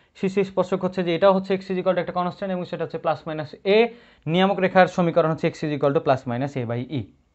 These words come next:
ঠিক আছে? আচ্ছা, এখন যদি তোমাকে এরকম বলে যে, তোমাকে বললো যে উপকেন্দ্র আর শীর্ষের মাঝামাঝি দূরত্ব কত, ধর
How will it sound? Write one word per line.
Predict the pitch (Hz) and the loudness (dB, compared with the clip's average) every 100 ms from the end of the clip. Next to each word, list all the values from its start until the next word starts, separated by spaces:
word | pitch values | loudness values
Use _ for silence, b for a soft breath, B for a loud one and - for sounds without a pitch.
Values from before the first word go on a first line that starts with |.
| _ _ _ _ _ _ - | _ _ _ _ _ _ 2
ঠিক | 220 | 2
আছে? | - 147 b b b b b - | 2 -4 b b b b b 0
আচ্ছা, | - 180 - 214 | 2 0 6 6
এখন | 208 285 277 | 8 6 8
যদি | 277 254 | 8 8
তোমাকে | 240 208 202 | 8 10 8
এরকম | 180 180 151 135 | 8 4 4 4
বলে | 113 120 175 - _ _ _ 120 117 | 4 0 -2 -8 _ _ _ -8 0
যে, | 135 127 123 - _ _ _ _ _ _ _ _ _ _ _ 208 | 0 0 -4 -14 _ _ _ _ _ _ _ _ _ _ _ 6
তোমাকে | 220 202 214 | 6 8 6
বললো | 226 262 190 160 170 | 10 8 8 0 0
যে | 180 - | 0 0
উপকেন্দ্র | 208 269 254 269 269 285 277 | 0 2 4 6 8 8 6
আর | 226 | 4
শীর্ষের | - 240 - 233 196 | 2 2 4 4 6
মাঝামাঝি | 190 196 185 165 | 6 8 6 6
দূরত্ব | 147 143 - 107 | 4 2 0 -8
কত, | - - _ _ _ | -10 -16 _ _ _
ধর | - | -2